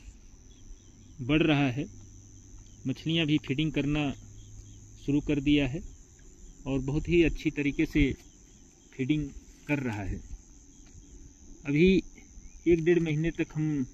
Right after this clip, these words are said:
एक महीने तक लगभग हम इसको feeding कराएंगे और उसके बाद में इस तालाब के मछली का हम harvesting कर देंगे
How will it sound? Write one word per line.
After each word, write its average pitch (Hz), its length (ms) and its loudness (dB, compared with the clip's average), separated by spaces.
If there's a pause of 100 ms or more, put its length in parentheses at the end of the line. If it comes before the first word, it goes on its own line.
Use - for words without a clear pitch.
(140)
एक 165 140 2
महीने 156 260 0
तक 156 160 -2
लगभग 147 320 2
हम 151 160 0
इसको 139 320 -4 (640)
feeding 139 260 2
कराएंगे 143 480 6 (440)
और 135 180 -2
उसके 139 220 -2
बाद 139 200 4
में 147 340 6 (220)
इस - 160 -8
तालाब 135 280 4
के 147 300 4 (580)
मछली 147 280 2
का 143 180 4
हम 139 360 2
harvesting 135 560 0
कर 135 160 4
देंगे 135 340 6